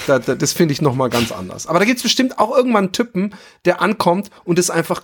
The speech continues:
cool werden lässt, so wie ich ja finde, dass Trettmann, äh, das, das Sächsisch so ein bisschen, also dieses Ost-, Ost-, äh, Slang so ein bisschen geheilt hat, weil er es auf einmal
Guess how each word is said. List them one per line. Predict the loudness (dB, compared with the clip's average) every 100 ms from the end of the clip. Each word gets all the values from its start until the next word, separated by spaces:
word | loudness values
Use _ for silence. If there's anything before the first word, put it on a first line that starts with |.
| -2
cool | 2
werden | 2 2
lässt, | 2
so | 0
wie | -2 -4
ich | -2
ja | 0
finde, | 2 2 2
dass | 0 -2 -2
Trettmann, | 0 0 2 0 0 -2 -6 -20 _ _
äh, | 2 4 4
das, | 0 -4 -2
das | -2 0
Sächsisch | 0 0 0 0
so | -2
ein |
bisschen, | 0 0 0 0
also | -2 -4
dieses | -4 -2
Ost-, | 0 0 0 -6 -2
Ost-, | 0 0 -2 -2
äh, | 0 0
Slang | 0 0 2 2 2 -2
so |
ein | -2
bisschen | 0 0 0
geheilt | -2 0 0 0 -2
hat, | -6 -6 -10
weil | -8 -2
er | 0
es | -2
auf | -4
einmal | -6 -6